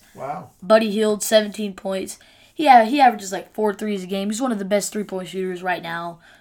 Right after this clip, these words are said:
Speaker 2: Ben, Benedict Mathurin, who's averaging seventeen points.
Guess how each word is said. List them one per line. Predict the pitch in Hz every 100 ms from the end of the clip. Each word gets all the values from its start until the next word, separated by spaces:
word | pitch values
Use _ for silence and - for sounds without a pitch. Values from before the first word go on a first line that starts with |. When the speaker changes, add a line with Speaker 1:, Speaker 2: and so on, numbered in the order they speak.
| _ _
Speaker 2:
Ben, | 285 311 285 254 -
Benedict | 226 269 247 226
Mathurin, | 220 214 208 208
who's | 208 202
averaging | 202 196 196 190
seventeen | 208 202 202 202 190
points. | - 190 190 190 -